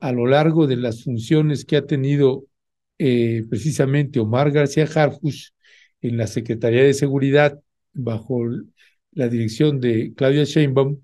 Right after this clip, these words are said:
bueno, eh, por alguna razón que sigue siendo una, un extrañamiento, el Universal ha sido muy generoso siempre con el secreta-, el ex secretario de Seguridad,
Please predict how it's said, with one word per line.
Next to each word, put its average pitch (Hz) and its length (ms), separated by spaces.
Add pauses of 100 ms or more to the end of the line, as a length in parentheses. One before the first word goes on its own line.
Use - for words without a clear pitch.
(540)
bueno, 143 400 (260)
eh, 143 200
por 131 260
alguna 175 380
razón 147 720 (100)
que 113 140
sigue 156 380
siendo 143 380
una, 131 400 (340)
un 139 200
extrañamiento, 135 1000 (600)
el 131 180
Universal 143 720
ha 165 120
sido 165 400
muy 160 300
generoso 139 840
siempre 131 580
con 123 480 (400)
el 117 180
secreta-, 123 440
el 139 240
ex 156 220
secretario 131 480
de 123 120
Seguridad, 127 640